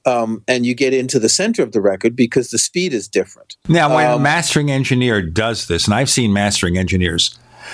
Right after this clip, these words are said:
Speaker 2: do this kind of work, they compensated for this on
Speaker 1: Of
Speaker 2: the
Speaker 1: course.
Speaker 2: recordings to compensate for the lapses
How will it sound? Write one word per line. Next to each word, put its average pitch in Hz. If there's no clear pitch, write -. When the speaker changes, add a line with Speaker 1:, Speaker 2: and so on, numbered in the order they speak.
Speaker 2:
do 117
this 107
kind 107
of 95
work, 98
they 180
compensated 123
for 101
this 92
on 110
Speaker 1:
Of 113
Speaker 2:
the 110
Speaker 1:
course. 285
Speaker 2:
recordings 131
to 156
compensate 147
for 120
the 123
lapses 113